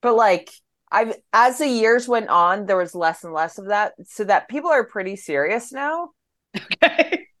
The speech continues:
Speaker 1: I mean, relatively speaking. But yeah, the dating stuff, that's all. It's so, mm-hmm. Yeah,
Speaker 2: Mm-hmm.
Speaker 1: that's very, that's very normal. 'Cause you have,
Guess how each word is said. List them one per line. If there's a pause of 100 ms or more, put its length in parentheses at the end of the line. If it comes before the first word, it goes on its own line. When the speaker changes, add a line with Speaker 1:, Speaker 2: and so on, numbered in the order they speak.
(160)
Speaker 1:
I
mean,
relatively
speaking. (320)
But
yeah,
the
dating
stuff,
that's
all. (180)
It's
so, (260)
mm-hmm. (360)
Yeah,
Speaker 2:
Mm-hmm.
Speaker 1:
that's
very, (500)
that's
very
normal.
'Cause
you
have,